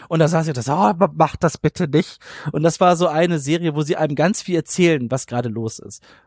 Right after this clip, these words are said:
Ich bin voll bei dir, ich habe das nicht zu Ende geguckt, weil David hat mir das Ende vom Manga relativ früh erzählt und dann wusste ich, wo es hingeht. Aber ja, äh, Attack on Titan war damals, das war so ein Riesending, ne? Also das war auch so,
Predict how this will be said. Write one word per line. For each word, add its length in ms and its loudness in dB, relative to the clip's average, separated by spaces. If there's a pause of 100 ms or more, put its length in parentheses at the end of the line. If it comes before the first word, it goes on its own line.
(100)
Ich 200 -4
bin 140 2
voll 200 4
bei 160 6
dir, 120 2
ich 120 -4
habe 100 -4
das 160 -16
nicht 240 0
zu 80 -4
Ende 180 -2
geguckt, 320 -6
weil 420 0
David 340 0
hat 100 -4
mir 320 0
das 200 -6
Ende 280 2
vom 200 0
Manga 400 2 (120)
relativ 260 -2
früh 220 -4
erzählt 460 -2
und 100 -6
dann 100 -4
wusste 200 -8
ich, 80 -14
wo 40 -6
es 80 -8
hingeht. 420 -4 (460)
Aber 160 4
ja, 220 4
äh, 220 -4
Attack 260 -4
on 60 0
Titan 400 0
war 120 2
damals, 500 0
das 240 -6
war 120 -4
so 100 0
ein 120 0
Riesending, 680 0
ne? 240 2
Also 180 2
das 180 0
war 140 2
auch 120 -2
so, 240 -2